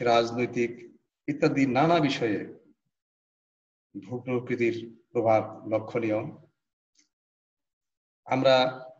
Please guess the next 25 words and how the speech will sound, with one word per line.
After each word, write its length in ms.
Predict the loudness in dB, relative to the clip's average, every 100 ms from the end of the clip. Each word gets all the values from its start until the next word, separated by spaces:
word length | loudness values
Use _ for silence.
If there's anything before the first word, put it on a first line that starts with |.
| -2
যদি 540 | 0 4 2 2 -4 -16 _ 2
অর্থনৈতিক 480 | 2 4 2 2 4
কার্যাবলীর 460 | 4 4 2 2
উপর 460 | 2 4 2 0 -12 -20 _ -8
দিকে 180 | -4 -2
তাকাই 280 | 2 2 4
যাই, 240 | 2 0
তাকাতে 300 | -2 0 0
যাই 120 | 2 2
অর্থনৈতিক 400 | 2 -2 -2 -2
কার্যাবলী 380 | 0 0 0
সম্পর্কে, 480 | -2 -2 -4 -2 -4 -6 -12 -20 -16
তো 80 | -10 0
অর্থনীতির 460 | 0 2 -2 0
সাথে 480 | 0 0 0 -2 -2 -14 -20 -6
আমাদের 280 | -4 -2 0
দেশের 240 | 0 -2
ভূপ্রকৃতি 1000 | -4 -6 -4 -6 -6 -2 -2 -2 -8 -6 0
অঙ্গাঙ্গিভাবে 580 | 2 4 2 2 2
জড়িত 280 | 2 0 -2
রয়েছে। 460 | -6 -8 -10 -10 -12 -14 -20 _ _ -4
আমরা 240 | 0 4
মানুষের 360 | 4 4 4 2
জীবন 320 | 2 4 4
দ্বারা 480 | 4 2 0 -6